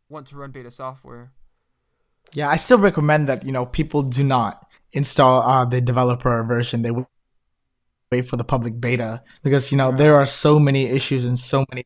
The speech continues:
Speaker 2: bugs.
Speaker 1: Right. Um, but we'll talk about that. Um, so we'll talk about more about I O S thirteen beta two and all the other updates, uh, later in today's episode. So, um, just stay tuned for that.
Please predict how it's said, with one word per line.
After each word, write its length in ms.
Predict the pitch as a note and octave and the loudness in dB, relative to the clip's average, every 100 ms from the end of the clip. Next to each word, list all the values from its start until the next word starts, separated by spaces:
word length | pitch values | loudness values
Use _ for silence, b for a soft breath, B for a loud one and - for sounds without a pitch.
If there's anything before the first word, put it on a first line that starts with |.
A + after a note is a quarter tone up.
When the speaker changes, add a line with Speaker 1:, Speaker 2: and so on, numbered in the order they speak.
| - | -10
Speaker 2:
bugs. 520 | A#2+ A2 - - - _ _ _ _ _ _ _ _ _ _ _ _ _ _ _ | -10 -10 -16 -18 -20 _ _ _ _ _ _ _ _ _ _ _ _ _ _ _
Speaker 1:
Right. 320 | C#3 C3+ - _ _ _ | -16 -16 -16 _ _ _
Um, 280 | E3+ F3 E3 | -14 -12 -12
but 380 | E3+ F3 E3+ C#3 | -12 -12 -12 -14
we'll 120 | F3+ | -18
talk 220 | - G#3+ | -20 -20
about 300 | G#3 G3+ F#3+ | -16 -14 -14
that. 340 | F#3 F3 D#3+ - _ D#3+ | -12 -10 -10 -14 _ -14
Um, 560 | D3 C3+ A#2+ A#2 C3 _ _ _ _ _ | -12 -12 -16 -20 -20 _ _ _ _ _
so 440 | _ _ F#3 F3+ E3 | _ _ -16 -14 -16
we'll 140 | D#3+ | -18
talk 220 | - F#3 | -20 -18
about 380 | F3+ E3 D3+ - | -16 -14 -12 -14
more 300 | C#3+ D3 D3 | -16 -14 -14
about 560 | B2+ C#3 C#3 C3 A#2+ _ _ | -16 -16 -14 -14 -16 _ _
I 160 | C#3 C3+ | -16 -16
O 80 | C#3 | -16
S 220 | C#3 _ _ | -20 _ _
thirteen 360 | D3 C#3+ - C#3 | -20 -20 -20 -20
beta 180 | C#3+ C3+ | -20 -20
two 200 | - D3 | -18 -16
and 80 | |
all 260 | C3 C3 C3+ | -12 -12 -12
the 80 | A#2 | -14
other 280 | C3+ C3 C#3 | -14 -12 -14
updates, 480 | C#3 D3 C#3+ - - | -14 -16 -16 -20 -20
uh, 80 | C#3 | -18
later 320 | C3 C#3 C#3 | -16 -16 -18
in 100 | C#3 | -20
today's 340 | C3 C#3+ C3+ C3 | -20 -20 -20 -20
episode. 500 | C3 C3+ C#3+ C#3 C3+ _ _ _ | -20 -20 -20 -20 -20 _ _ _
So, 480 | _ - D3 C3+ E2 | _ -18 -16 -14 -14
um, 340 | A2 C3+ B2 C3 | -14 -14 -14 -18
just 180 | D3 | -20
stay 260 | - D3 C#3+ | -20 -20 -20
tuned 380 | C3+ D3+ C#3+ C3+ | -20 -20 -20 -20
for 140 | C3+ | -20
that. 400 | B2 B2+ C3 C3+ | -18 -14 -14 -16